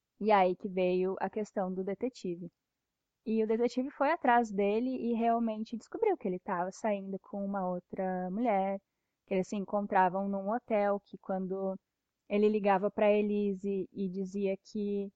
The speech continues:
estava saindo para comemorar a venda da ioc, eu acho que eles estavam negociando na época,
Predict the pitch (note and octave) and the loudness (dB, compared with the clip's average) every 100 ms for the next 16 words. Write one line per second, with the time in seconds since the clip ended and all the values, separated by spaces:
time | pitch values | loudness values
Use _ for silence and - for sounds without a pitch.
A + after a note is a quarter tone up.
0 | _ - - A3+ A#3 - B3 C#4+ C#4 B3+ | _ -6 0 2 2 0 0 0 2 2
1 | - B3+ A#3+ A#3 A3+ A3 A3 A3 G3 G#3 | 2 0 2 4 6 6 6 4 2 2
2 | G#3+ A3 G3+ F#3+ E3+ F3+ F3 F3 F3+ E3+ | 2 2 2 0 0 -2 -2 -2 0 2
3 | F3 B3+ - F3 E3+ - F#3+ - G3 G3+ | 2 0 -2 0 0 -2 -6 -2 -2 -2
4 | F#3+ F#3+ - F#3 F#3+ F3+ E3+ F3+ - F#3 | -4 -6 -6 -6 -6 -4 -4 -6 -10 -12